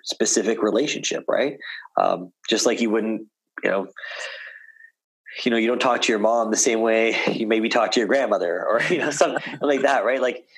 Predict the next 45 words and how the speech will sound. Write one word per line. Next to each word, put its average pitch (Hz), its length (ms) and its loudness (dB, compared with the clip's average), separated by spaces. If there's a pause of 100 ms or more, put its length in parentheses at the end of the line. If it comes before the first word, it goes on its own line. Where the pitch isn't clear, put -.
(280)
you 127 180 -2
have 127 160 -2
different 120 240 -6
relations 110 340 -4
with, 107 120 -6 (680)
different 131 260 -4
relationships 104 540 -4
with 87 80 -14
different 101 300 -8
people, 123 260 0
and, 98 160 -4
and 92 100 -10
you, 101 300 -6 (160)
you've 113 180 -4
gotta 104 220 0
be 92 120 -6
adaptable. - 460 -10 (100)
You 104 100 -12
can't 117 200 -4
be 113 120 -4
relying 98 320 0
on 92 120 -4
them 87 200 -4
to - 100 -18
be 101 100 -4
adaptable. 98 480 -2
That, 92 240 -2
that 98 180 -2
falls 92 240 0
on 78 140 -8 (180)
us. - 200 -8
And, - 100 -18 (500)
um, 50 280 -4 (260)
like, - 220 -6
like 101 120 -6
we 95 80 -4
said - 180 -2
before, 85 280 -8
right? 87 160 -2
Like, 87 160 -4
it's, - 200 -8
it's - 240 -8
that, 87 360 -2
um, 87 280 -2 (260)
there, 95 180 -2